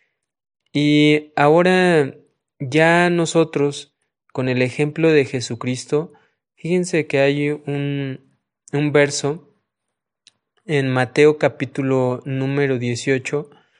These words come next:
Vamos a leer el versículo número veinte. Entonces se le acercó Pedro y le dijo, "Señor,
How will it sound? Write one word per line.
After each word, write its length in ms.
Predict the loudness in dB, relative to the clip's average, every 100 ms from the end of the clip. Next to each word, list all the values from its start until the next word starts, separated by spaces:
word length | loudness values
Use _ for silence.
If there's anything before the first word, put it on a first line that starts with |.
| _ _ -4
Vamos 320 | 0 0 0
a 60 | 0
leer 360 | 2 2 4
el 140 | 2 2
versículo 1000 | -2 -4 -8 -4 -4 -2 -2 -6 -12 _ -20 -20 _ _
número 640 | -6 -2 0 0 0 0 0
veinte. 680 | 0 2 0 -2 -6 -6 _ _ _ _ _ _ -2
Entonces 460 | -2 0 0 -2 0
se 120 | 2
le 100 | 4
acercó 520 | 2 0 0 0 2
Pedro 320 | 4 4 4
y 40 | 2
le 160 | 2
dijo, 400 | -2 -4 -6 -20 -14
"Señor, 520 | -4 0 2 0